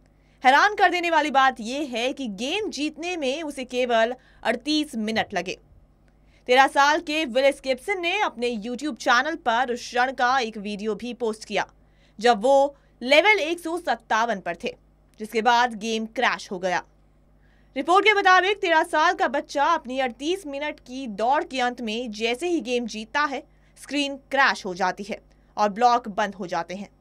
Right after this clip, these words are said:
बच्चा ओक्लाहोमा का रहने वाला है। गेम जीतने के बाद बच्चा अपनी कुर्सी पर वापस गिर जाता है, ये कहते हुए कि "मैं बेहोश होने वाला हूँ, मैं अपनी उंगलियों को महसूस नहीं कर सकता।"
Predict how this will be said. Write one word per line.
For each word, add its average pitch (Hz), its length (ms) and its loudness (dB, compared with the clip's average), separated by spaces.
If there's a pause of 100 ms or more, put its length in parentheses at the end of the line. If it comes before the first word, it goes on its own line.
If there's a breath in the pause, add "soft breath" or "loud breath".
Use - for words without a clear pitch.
(800 soft breath)
बच्चा 269 300 6
ओक्लाहोमा 330 460 2
का 370 100 0
रहने 311 280 0
वाला 285 240 2
है। 294 240 -4 (100)
गेम 220 260 -2
जीतने 254 360 -4
के 262 120 -2
बाद 254 340 4
बच्चा 247 340 -4
अपनी 330 340 -6
कुर्सी 311 500 -4
पर 294 340 0
वापस 208 500 -4
गिर 208 200 -2
जाता 175 320 -6
है, 202 160 -12 (640 soft breath)
ये 285 80 -4
कहते 349 320 4
हुए 370 300 0
कि 370 160 -2
"मैं 311 300 0
बेहोश 262 500 -2
होने 202 180 -4
वाला 185 180 0
हूँ, 208 160 -8 (320)
मैं 214 80 -2
अपनी 226 280 -6
उंगलियों 254 380 -4
को 254 200 -2
महसूस 240 640 -8
नहीं 226 280 -8
कर 196 140 -6
सकता।" 185 340 -10